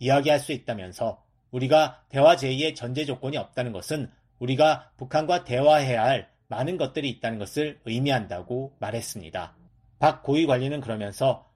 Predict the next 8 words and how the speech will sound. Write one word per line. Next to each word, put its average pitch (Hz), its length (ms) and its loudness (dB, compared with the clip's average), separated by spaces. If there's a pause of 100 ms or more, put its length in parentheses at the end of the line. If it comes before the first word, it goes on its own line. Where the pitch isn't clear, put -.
최근 170 300 -2
북한 160 300 -4
국경이 139 360 -4
다시 120 260 -4
열리고 104 520 -6 (240)
유럽 143 240 4
외교 135 280 0
대표단이 123 680 -6